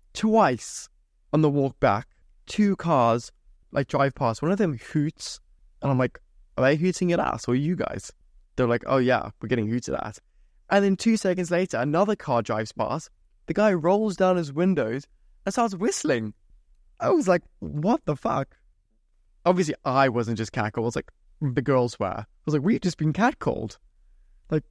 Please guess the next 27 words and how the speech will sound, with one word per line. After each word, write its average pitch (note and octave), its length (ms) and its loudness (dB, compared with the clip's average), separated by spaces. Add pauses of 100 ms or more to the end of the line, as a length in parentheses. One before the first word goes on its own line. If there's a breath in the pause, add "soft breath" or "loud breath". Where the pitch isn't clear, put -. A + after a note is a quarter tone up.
(100)
that's A3+ 180 4
crazy. C#3+ 680 0 (640)
Yeah, A#2+ 380 4 (160)
that B2+ 160 4
happens A#2 460 -2
all A#2+ 220 -2
the A#2 60 -2
time. A#2 300 -4
I - 20 -4
was A2 100 -4
like, - 280 -8
"No D#3+ 120 0
offense, D3 280 -2
but B2+ 120 -4
you D#3 100 -2
guys D#3+ 240 2
aren't D3 220 0
even, A#2+ 440 -2 (1120)
like, - 260 -4 (680)
dressed C3 500 -2
up B2 240 2
going C3+ 240 0
somewhere. A2+ 300 -2
You're A2+ 140 0
literally A#2+ 340 -2
in, A#2 80 2
like, A2 320 -6